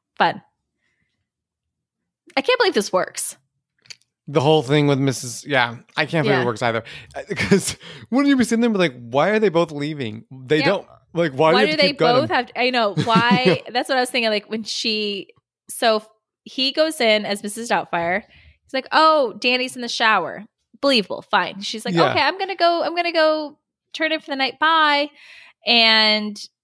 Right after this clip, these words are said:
Speaker 1: then Danny gets out of the shower. She's like, "Oh, your sister makes tea. I would love a cup of tea." And she's like, "Okay." So then he has to go back and be Missus Doubtfire and make the tea. But, like, why would Danny not just hang out with her while his
Speaker 2: Yeah, why
Speaker 1: sister makes the tea?
Speaker 2: Yeah,
Speaker 1: Yeah.
Speaker 2: where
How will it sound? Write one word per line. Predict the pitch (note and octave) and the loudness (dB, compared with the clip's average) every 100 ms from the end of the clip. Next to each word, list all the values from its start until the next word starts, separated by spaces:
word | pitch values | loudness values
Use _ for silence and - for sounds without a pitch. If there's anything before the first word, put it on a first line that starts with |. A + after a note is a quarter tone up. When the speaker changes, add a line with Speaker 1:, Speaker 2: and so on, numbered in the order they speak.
| _ | _
Speaker 1:
then | G3+ A3+ G#3+ G3+ G3 F#3+ - _ - | -4 2 2 2 -2 -8 -14 _ -6
Danny | A3 A3+ A3 | -2 -2 -2
gets | B3+ | 0
out | A#3 | 0
of | |
the | A#3 | 2
shower. | A3 | -2
She's | G#3+ | -4
like, | - | -4
"Oh, | - | -2
your | A4+ | 0
sister | D#4+ - C#4 D#4 | -2 -6 -6 -6
makes | C#4+ C4 - - | -4 -8 -10 -12
tea. | - A#3 C#4 | -8 -6 -4
I | - | -2
would | G3 F3+ F3+ | 0 -2 -2
love | E3 F#3 D#4+ E4+ | 0 2 2 0
a | |
cup | - G3 | -4 -4
of | E3+ D#3+ | -6 -6
tea." | - A#3 B3+ D#3+ F3 - _ _ _ _ _ | -2 0 0 0 -2 -6 _ _ _ _ _
And | G#3 | -8
she's | |
like, | - A3+ | -4 0
"Okay." | D4 B3+ G#3 | 2 2 2
So | G#3+ | 2
then | G#3 | 2
he | |
has | G#3 G#3 | 0 -2
to | |
go | - - F3+ | -6 -4 0
back | B3 C4 C4+ A3 | 2 4 2 -2
and | F#3 | -6
be | F#3 F3 | -6 -6
Missus | E3+ F3 | -8 -4
Doubtfire | C4 C#4+ C4 C4 B3+ B3 A3+ | 0 0 2 0 0 0 -4
and | F#3 E3 | -6 -8
make | F3 E3+ | -14 -14
the | - | -12
tea. | F3+ D4 C#4 C4 | -8 -4 -2 -2
But, | B3 - | -4 -4
like, | F#3+ | -4
why | A#3 C4 | -2 -2
would | C#4+ C#4 | -2 -6
Danny | A3+ A#3+ B3+ B3+ B3 | -6 -6 -6 -6 -4
not | A#3 A#3 | -2 -4
just | B3 - | -4 -4
hang | A3+ A#3+ | -4 -4
out | C4 | -4
with | A#3+ | -4
her | A3 A3 | -4 -4
while | G#3 A3+ F#3 | -2 -2 2
his | |
Speaker 2:
Yeah, | G#3 | 2
why | D#3+ F#3+ | 4 2
Speaker 1:
sister | C#4+ - | 0 -8
makes | - - | -10 -10
the | E4 | -16
tea? | - G#4 G4+ A#3+ E3+ - | -12 -12 -12 -12 -12 -4
Speaker 2:
Yeah, | G#3+ | 0
Speaker 1:
Yeah. | F3+ | 2
Speaker 2:
where | D3 F#3 | 4 2